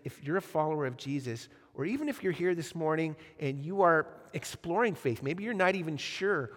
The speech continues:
what you think about Jesus, I want to encourage you that the Holy Spirit is always, always, always, always already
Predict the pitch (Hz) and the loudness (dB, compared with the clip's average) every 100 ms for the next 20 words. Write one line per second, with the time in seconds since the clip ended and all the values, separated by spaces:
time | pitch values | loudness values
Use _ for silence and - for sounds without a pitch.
0 | - 123 143 240 - 190 180 - 208 147 | -14 2 6 6 4 -4 -4 -2 0 0
1 | - 135 156 160 143 160 180 135 90 104 | -4 0 2 2 -2 -4 -4 -4 -6 -10
2 | - - - _ _ _ _ - - 147 | -14 -18 -20 _ _ _ _ -10 -2 2
3 | 190 262 196 170 - 214 214 147 139 127 | 4 4 2 -2 2 4 4 2 -2 -4
4 | 139 - - - 165 151 143 196 226 - | -6 -16 -20 0 0 0 4 4 4 0
5 | - 180 135 131 - 143 143 107 98 - | 2 2 2 -4 0 2 2 -2 -8 -12
6 | - _ _ 131 127 107 104 104 - _ | -20 _ _ -4 -4 -4 -10 -14 -18 _
7 | _ 127 120 110 98 101 - - - - | _ -4 -2 -2 -6 -10 -12 -20 -20 -2
8 | 147 214 247 120 95 95 104 - - _ | 6 8 8 4 -4 -6 -8 -16 -20 _
9 | - 156 214 226 160 175 156 117 117 | 2 6 6 6 4 4 4 2 -4